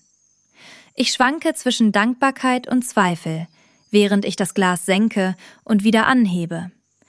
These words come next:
als könne ich im Wechsel die Wahrheit finden. So stehe ich hier, den Rücken zur Welt und das Spiegelbild vor Augen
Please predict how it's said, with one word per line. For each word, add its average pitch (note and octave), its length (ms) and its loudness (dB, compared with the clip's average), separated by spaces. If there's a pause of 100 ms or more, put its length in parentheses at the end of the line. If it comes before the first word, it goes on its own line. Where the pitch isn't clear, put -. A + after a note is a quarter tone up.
(240)
als G#3 240 0
könne C#4+ 360 2
ich B3+ 100 -4
im G3+ 200 2
Wechsel A3 400 0
die A#3 160 0
Wahrheit E3+ 400 0
finden. E3 520 -6 (1120)
So C4+ 300 2
stehe G3+ 460 2
ich F3+ 120 -6
hier, F3 380 -6 (420)
den F#3 160 2
Rücken A3+ 320 2
zur G3 240 0
Welt G3 360 2 (320)
und A3+ 180 2
das G#3 140 2
Spiegelbild C4 600 2
vor - 260 0
Augen E3+ 400 -2